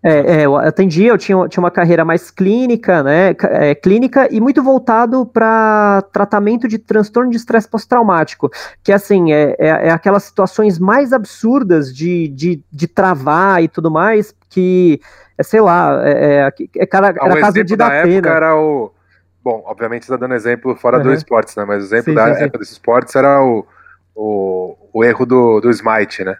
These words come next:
Speaker 1: Sim, sim,
Speaker 2: O
Speaker 1: o
Speaker 2: erro
Speaker 1: erro
Speaker 2: do
Speaker 1: do
Speaker 2: Smite do Revolta, você lembra dessa
Speaker 1: É,
Speaker 2: época, Eric?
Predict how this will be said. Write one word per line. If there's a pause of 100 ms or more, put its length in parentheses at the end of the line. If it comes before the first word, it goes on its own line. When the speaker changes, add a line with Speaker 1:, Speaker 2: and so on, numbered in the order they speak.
(300)
Speaker 1:
Sim,
sim,
Speaker 2:
O
Speaker 1:
o
Speaker 2:
erro
Speaker 1:
erro
Speaker 2:
do
Speaker 1:
do
Speaker 2:
Smite
do
Revolta,
você
lembra
dessa
Speaker 1:
É,
Speaker 2:
época, (100)
Eric?